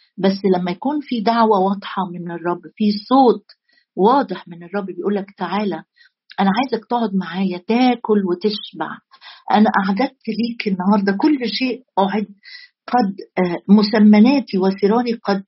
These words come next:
ذبحت، وكل شيء معد. تعالى. العرس بيكون في إيه؟ في فرح، في تمتع، في العريس، في، في، في، في غنى، في وفرة.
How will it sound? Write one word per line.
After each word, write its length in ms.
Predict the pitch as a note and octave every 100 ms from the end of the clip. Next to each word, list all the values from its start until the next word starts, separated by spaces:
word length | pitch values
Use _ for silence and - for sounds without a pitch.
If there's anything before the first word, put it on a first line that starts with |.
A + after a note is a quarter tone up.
| -
ذبحت، 520 | F#3 A3+ B3 C4 A#3 - _ _ -
وكل 420 | G#3+ G#3+ D4 D#4+ B3 G3+ A#3+
شيء 180 | A#3+ F#3+
معد. 380 | G3+ G3 A3+ B3+ _ _ _ _ -
تعالى. 580 | G3+ G3+ A#3+ A#3+ F#3+ - _ _ _ _ -
العرس 480 | A3 G#3 C#4 - G#3+
بيكون 360 | G3 G3 A#3+ A3+
في 160 | - G3+ -
إيه؟ 220 | F#3+ F3 G3 G3
في 140 | D#4
فرح، 580 | - C#4+ C#4 D3+ - -
في 100 | B3
تمتع، 720 | A#3 A3+ B3+ B3+ _ F#3+ D3+ - _ _ _ _ _
في 80 | C4
العريس، 680 | D4 B3+ B3+ C#4+ C#4+ G#3 - _ - - - -
في، 300 | C4+ C4+ B3
في، 340 | - F#3+ C4+ C4+ G3
في، 260 | C4 C4+ C4 - - _
في 180 | C4+ D4+
غنى، 600 | C4 D4 D#4 C#4 F3+ D#3+
في 120 | B3+
وفرة. 680 | C4+ B3+ C#4 - - F#3+ C#3+